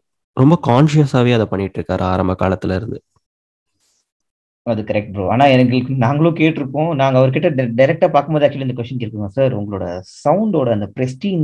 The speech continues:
Speaker 2: நாலேஜ் எப்படி சார்? உங்களுக்கு இவ்ளோ ஒரு கிளீனான சவுண்டிங் கொடுக்கணும்னு?" அவருக்கு எனக்கே தெரியாதுன்னு வருது கரெக்டா.
Speaker 1: <laughs> அதான்
Speaker 2: But
Speaker 1: maybe
Speaker 2: he just thinks correct.
Speaker 1: அன்கான்ஷியஸா கூட இருக்கலாம் தானா? Maybe அவரே, see, சில விஷயங்கள்லாம் வந்து நம்ம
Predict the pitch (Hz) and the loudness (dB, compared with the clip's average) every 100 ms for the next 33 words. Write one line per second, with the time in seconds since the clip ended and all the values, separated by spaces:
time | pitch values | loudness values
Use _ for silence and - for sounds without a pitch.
0 | 131 120 127 117 110 131 131 104 101 98 | -2 -4 -4 -4 -6 -4 -4 -6 -8 -8
1 | 110 147 160 143 117 110 139 165 185 185 | -4 0 0 0 -4 -6 -4 -2 -2 -2
2 | 143 131 143 131 117 113 117 110 _ _ | -2 -2 -4 -4 -6 -6 -8 -10 _ _
3 | _ _ _ - 135 170 170 147 175 165 | _ _ _ 2 6 6 6 6 4 4
4 | 190 156 156 160 160 156 151 - - 165 | 4 6 6 6 6 4 4 0 -4 -4
5 | - 156 156 156 - 170 - - - - | 0 2 4 4 0 -10 -10 -20 -20 -20
6 | - - - 165 165 170 180 160 139 123 | -16 -4 4 6 8 10 10 10 10 10
7 | 113 107 - 147 147 - 110 143 170 196 | 6 2 -2 -4 -4 -6 -2 2 4 6
8 | 185 190 180 165 143 135 131 117 - 101 | 4 6 2 4 2 2 2 2 0 -4
9 | 98 98 98 95 95 98 101 101 98 - | -4 -6 -8 -8 -6 -4 0 0 -2 0
10 | 104 107 113 - - - - _ _ _ | 2 4 4 2 -4 -12 -16 _ _ _
11 | _ - - 139 110 - 127 131 131 147 | _ -14 2 2 2 0 2 2 0 0
12 | 135 123 131 123 117 123 117 110 104 101 | 0 -2 -2 -4 -4 -2 -2 0 0 -2